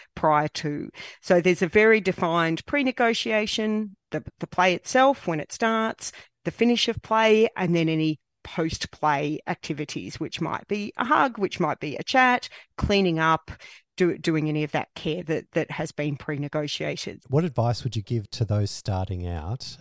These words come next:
Speaker 2: uh, in terms of approaching other people for play?
Speaker 1: Just making friends is a starting point. It's a really good starting point. Don't come in with any expectations. Come in with the idea of meeting people and just chatting.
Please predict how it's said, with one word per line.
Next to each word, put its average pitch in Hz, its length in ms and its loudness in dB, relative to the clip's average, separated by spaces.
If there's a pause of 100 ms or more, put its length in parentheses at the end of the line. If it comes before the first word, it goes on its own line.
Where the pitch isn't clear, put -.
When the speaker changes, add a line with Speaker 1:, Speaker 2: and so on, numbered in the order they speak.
(220)
Speaker 2:
uh, 92 280 -6
in 98 160 -4
terms 95 320 -6
of 87 80 -10
approaching 95 840 -6 (100)
other 92 200 -6
people 98 400 -10
for 98 200 -10
play? - 300 -12
Speaker 1:
Just - 320 -8
making 277 380 0
friends 226 560 0
is 226 100 -2
a 247 80 -6
starting 214 480 -2
point. 170 380 0
It's - 180 2
a 233 80 4
really 214 380 -2
good 165 240 0
starting 156 360 0
point. 156 420 -2
Don't 262 200 6
come 330 220 4
in 302 100 6
with 240 160 4
any 160 240 0
expectations. - 880 -4 (400)
Come 330 220 4
in 330 100 6
with 330 100 4
the 302 120 2
idea 269 320 2
of 226 100 -2
meeting 214 580 2
people 151 600 -4
and 175 180 4
just - 300 -2
chatting. 180 580 0